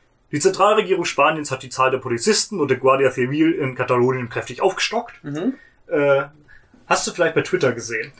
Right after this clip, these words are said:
Speaker 1: Das kam nämlich relativ witzig an, weil die in einer Affäre ankam. Ich glaub, da waren die Looney Tunes drauf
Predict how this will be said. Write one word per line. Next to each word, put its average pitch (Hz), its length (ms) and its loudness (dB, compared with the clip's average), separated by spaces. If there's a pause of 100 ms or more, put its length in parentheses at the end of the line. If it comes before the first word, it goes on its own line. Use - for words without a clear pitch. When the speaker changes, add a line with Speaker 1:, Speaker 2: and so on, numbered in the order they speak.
(160)
Speaker 1:
Das 135 120 -8
kam 151 200 0
nämlich 151 240 -6
relativ 127 300 -2
witzig 143 360 -6
an, 160 220 -4
weil 131 100 4
die 139 120 -4
in 139 80 -6
einer 131 160 -4
Affäre 165 420 4
ankam. 123 460 -10 (260)
Ich - 80 -20
glaub, 139 160 0
da 139 80 -6
waren 131 100 0
die 123 60 0
Looney 131 320 -2
Tunes 110 280 -14
drauf - 280 -16